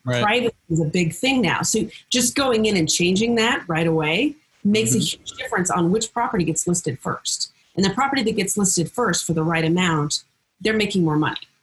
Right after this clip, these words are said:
Speaker 2: versus somebody who just checks the rates once a month or sets them once a year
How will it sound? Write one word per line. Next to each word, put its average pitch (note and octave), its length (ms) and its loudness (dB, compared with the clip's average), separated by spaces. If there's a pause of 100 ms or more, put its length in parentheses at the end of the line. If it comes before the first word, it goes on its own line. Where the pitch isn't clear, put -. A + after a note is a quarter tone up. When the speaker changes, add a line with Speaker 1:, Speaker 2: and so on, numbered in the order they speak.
(140)
Speaker 2:
versus F#3+ 400 2
somebody F#3+ 380 2
who F3+ 140 2
just E3 420 0 (100)
checks - 440 -2
the E3+ 80 0
rates E3 280 0
once E3 200 0
a - 20 2
month D#3 460 0
or D#3 200 0
sets - 400 0
them E3 540 2 (380)
once F3+ 260 2
a F3+ 40 4
year F3 440 0